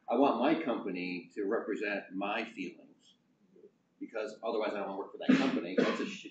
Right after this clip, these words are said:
that's a, a, a shift. Uh, but we don't really want companies, 'cause we don't trust them, saying that the company thinks this and it represents me,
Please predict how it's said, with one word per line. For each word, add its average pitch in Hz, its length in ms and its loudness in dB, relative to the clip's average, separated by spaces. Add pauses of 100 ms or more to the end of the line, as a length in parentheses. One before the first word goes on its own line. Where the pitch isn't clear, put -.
that's 101 180 -6 (320)
a, 101 60 -12
a, 101 500 -18
a 92 40 -14
shift. 87 360 -14 (680)
Uh, 104 260 0 (220)
but 127 280 6
we 123 100 0
don't 131 260 2
really 131 240 8
want 110 340 0 (580)
companies, 95 760 -2 (240)
'cause - 120 -10
we 117 60 -4
don't - 220 -6
trust - 360 -2
them, 87 240 -8 (640)
saying 104 540 0
that 95 460 2 (1200)
the - 80 -6
company 123 500 4
thinks 98 300 -8
this 90 500 -10
and 110 100 -8
it 104 80 -6
represents 87 440 -8
me, - 140 -20